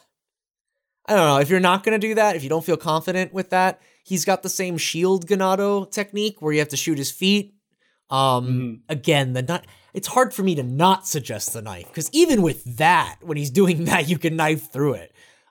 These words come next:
Speaker 1: Um,
Speaker 2: If you're not doing the knife, it's usually a shotgun T M P type of thing.
Speaker 1: Mm, yeah, you, you tell
Speaker 2: 'Cause
Speaker 1: me what
Speaker 2: he
Speaker 1: you
Speaker 2: is
Speaker 1: do,
Speaker 2: fast.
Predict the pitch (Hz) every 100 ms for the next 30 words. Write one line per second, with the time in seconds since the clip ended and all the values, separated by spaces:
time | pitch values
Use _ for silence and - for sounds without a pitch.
0 | - 143 135 131 127 196 202 240 254 196
1 | 170 151 135 120 107 104 - _ 156 139
2 | - 151 156 143 151 135 - 143 127 -
3 | 123 110 131 117 107 113 107 101 101 101
4 | - 98 92 165 147 98 131 214 156 277
5 | 320 196 202 403 415 - - 220 151 131
6 | 104 - -